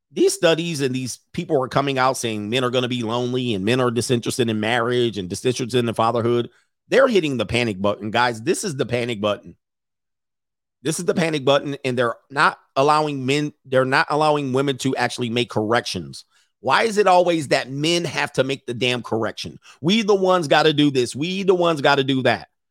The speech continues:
Soon as you ask a woman to do something, make one sacrifice, make one com-, compromise or correction, they go, they, they lose their damn mind.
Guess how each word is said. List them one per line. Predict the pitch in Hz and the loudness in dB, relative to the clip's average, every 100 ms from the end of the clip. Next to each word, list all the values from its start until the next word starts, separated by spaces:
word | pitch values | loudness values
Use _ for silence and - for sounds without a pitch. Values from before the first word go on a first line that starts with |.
| _ _ | _ _
Soon | - 226 | 0 2
as | 220 | 2
you | 214 | 4
ask | 190 180 | 4 2
a | 165 | 0
woman | 165 165 | 0 0
to | 160 | 0
do | 151 151 | 0 0
something, | 151 - 143 131 | 0 0 -2 0
make | 123 | 0
one | 143 160 | 0 0
sacrifice, | 151 139 135 - 131 - | 2 0 0 0 0 0
make | 123 104 | -4 -2
one | 123 143 | -2 0
com-, | 139 131 131 - | 0 0 -2 0
compromise | 131 131 120 120 113 | -2 0 0 0 0
or | 117 | -2
correction, | 110 107 101 92 90 _ _ | -2 -2 -2 -6 -8 _ _
they | - 170 | 0 2
go, | 147 147 | 2 2
they, | 143 139 | 2 0
they | 151 165 | 0 2
lose | 151 156 | 0 0
their | 127 139 | 0 2
damn | 131 135 131 | 2 0 0
mind. | 117 73 | -2 -6